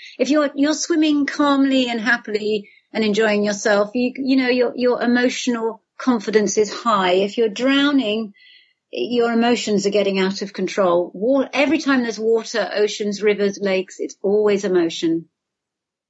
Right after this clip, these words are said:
And interestingly, a lot of people want to jump in because maybe they're not being emotional enough. I mean, if you're walking past a, a sea in your dream and you want to jump in but don't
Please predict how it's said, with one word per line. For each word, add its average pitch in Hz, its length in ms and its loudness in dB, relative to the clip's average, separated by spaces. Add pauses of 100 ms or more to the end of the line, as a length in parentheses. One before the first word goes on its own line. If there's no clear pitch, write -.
(300)
And 226 100 0
interestingly, 247 640 -2
a - 80 -8
lot 233 100 2
of 226 60 -2
people 262 240 -2
want 226 200 -4
to 226 60 -8
jump 226 380 -2
in 180 420 0 (300)
because 202 260 0
maybe 214 220 2
they're 202 140 2
not 220 280 0
being 180 380 2
emotional 190 500 0
enough. 180 540 -2 (520)
I 220 60 0
mean, 214 100 2
if 208 80 -4
you're 220 100 4
walking 220 380 0
past 202 320 -2
a, - 320 -2
a 175 40 -2
sea 214 320 2
in 180 120 2
your 180 100 2
dream 190 280 0
and 180 100 2
you 175 100 2
want 202 220 0
to - 60 -12
jump 180 280 0
in 180 160 2
but 180 300 -4
don't 190 360 2